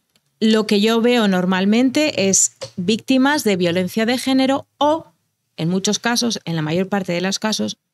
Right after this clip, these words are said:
lo que coincide también con lo que, eh, describe la literatura científica y los estudios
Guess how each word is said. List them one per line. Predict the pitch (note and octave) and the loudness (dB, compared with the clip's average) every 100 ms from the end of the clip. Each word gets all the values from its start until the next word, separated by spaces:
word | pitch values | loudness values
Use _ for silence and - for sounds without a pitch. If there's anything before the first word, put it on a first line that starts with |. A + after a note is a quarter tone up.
| - | -4
lo | G3+ G3+ G3 | 0 0 2
que | G#3+ | 0
coincide | G#3 G#3 G#3 G3+ B3+ B3+ B3 | 2 2 2 0 0 0 0
también | B3 A#3 A3+ A3+ A#3 _ _ | 2 2 2 -2 -6 _ _
con | C4 C4 C4 | 0 2 4
lo | A#3 A3+ | 2 0
que, | - A3 A3+ - - | -2 0 0 -4 -10
eh, | - - - - - | -10 -10 -12 -14 -16
describe | F3 F3 F#3 - G3+ G#3+ G#3+ A3+ A3+ | -6 -2 0 0 0 2 2 0 0
la | F#3+ | -2
literatura | F#3 F3+ F3 F3 F#3+ | 0 0 -2 -2 -2
científica | G3+ A3 G#3 G#3 A3 A3 G#3+ | 0 0 0 0 -2 -2 -4
y | - A3+ | 0 0
los | A3 F#3+ | 2 0
estudios | F3 - G3+ G3+ G3 G#3 | -2 0 2 2 2 0